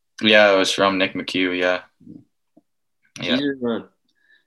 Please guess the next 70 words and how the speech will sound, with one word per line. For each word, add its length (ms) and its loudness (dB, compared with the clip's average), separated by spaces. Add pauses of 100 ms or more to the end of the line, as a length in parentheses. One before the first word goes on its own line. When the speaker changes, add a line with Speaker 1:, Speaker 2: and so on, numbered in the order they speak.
Speaker 2:
he 120 0
had 160 2
some 200 -2
luck 220 0
with 140 -8
that, 200 -6
with 160 -14
the 60 -20
first 280 -8
goal. 160 -8
So 140 -8
I 20 -4
remember 480 -4
he 100 -14
did 140 -6
that 160 2
with, 200 -10
like, 200 -2
he 80 -12
put 200 -6
the 80 -2
bet 180 0
on 180 0
or 80 0
whatever. 420 -4
And 80 -4
then 140 0
for 100 -4
my 240 0
first 280 -6
goal, 340 -2 (600)
he, 120 -2
like, 220 0
I 80 -4
came 220 -2
off 140 -4
the 60 -6
bench 280 -4
and 60 -4
I 40 -6
hit 120 -2
a 40 -2
post 340 -6
or 40 -8
something, 360 -4
and 80 -2
I 80 -2
was, 180 -10
this 160 -4
was, 100 0
like, 160 -8
thirty-one 480 -2
games 240 -10
in, 120 -12
so 120 -8
I 40 -4
was, 100 -4
like, 140 -6
getting 200 -6
frustrated. 540 -8
And 80 -20 (460)
he 100 -6
comes 240 -4
back, 240 0
like, 140 -4
taps 260 -6
me 60 -2
on 100 -4
the 60 -10
shoulder, 480 -4